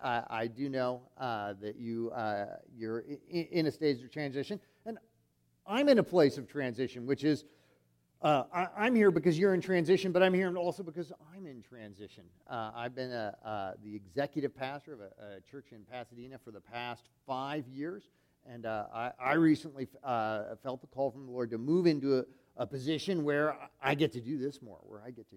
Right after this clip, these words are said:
share God's word. Um, I, uh, in my, my last role, I,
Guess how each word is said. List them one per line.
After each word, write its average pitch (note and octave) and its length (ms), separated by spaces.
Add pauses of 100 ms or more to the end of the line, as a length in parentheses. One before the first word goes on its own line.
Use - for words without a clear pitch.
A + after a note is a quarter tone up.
share A#2 140
God's G2 340
word. F#2+ 240 (400)
Um, G#2 240 (520)
I, B2+ 240
uh, G#2 260
in A#2+ 100
my, A#2 260
my B2 200
last C#3+ 460
role, C3+ 260
I, A2+ 240